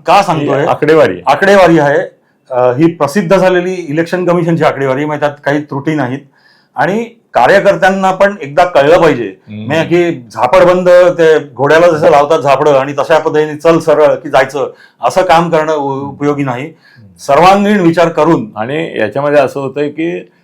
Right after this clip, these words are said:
Speaker 2: फडणवीस त्यांना प्रोत्साहन उत्तेजित देण्याकरता करतायत तो डोस, पण प्रत्यक्षामध्ये मग ते त्यांची फसवणूक करतायत एक प्रकारे.
Speaker 1: हो.
Speaker 2: की तुम्ही जे नाही आहात ते दाखवतायत, मग
Speaker 1: हो.
Speaker 2: ते जे नाही ते आणखीनच नाही
Speaker 1: आणखीन
Speaker 2: होते.
Speaker 1: नाही.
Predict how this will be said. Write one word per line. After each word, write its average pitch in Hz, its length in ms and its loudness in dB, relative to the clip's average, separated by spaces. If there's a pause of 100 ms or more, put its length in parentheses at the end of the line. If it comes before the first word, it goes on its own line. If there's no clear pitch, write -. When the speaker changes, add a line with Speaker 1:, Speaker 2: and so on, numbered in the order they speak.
(340)
Speaker 2:
फडणवीस 123 400 -4
त्यांना 135 220 -2
प्रोत्साहन 139 560 -4
उत्तेजित 131 380 -6
देण्याकरता 131 600 -4
करतायत 151 420 0 (100)
तो 135 80 -4
डोस, 110 340 -6 (380)
पण 139 180 -4
प्रत्यक्षामध्ये 151 760 -2
मग 160 180 -2
ते 165 220 -2
त्यांची 160 320 -6
फसवणूक 180 480 -6
करतायत 110 280 -8 (360)
एक 110 180 -12
प्रकारे. 104 300 -6
Speaker 1:
हो. 208 400 2
Speaker 2:
की 185 380 -2
तुम्ही 185 600 -2
जे 180 240 0
नाही 170 320 2
आहात 214 200 2
ते 220 80 6
दाखवतायत, 151 640 2
मग 156 100 -2
Speaker 1:
हो. 143 100 0
Speaker 2:
ते 190 80 2
जे 196 160 -2
नाही 175 360 2
ते 220 120 2
आणखीनच 214 500 4
नाही 180 140 4
Speaker 1:
आणखीन 165 140 0
Speaker 2:
होते. 180 100 2
Speaker 1:
नाही. 139 220 -4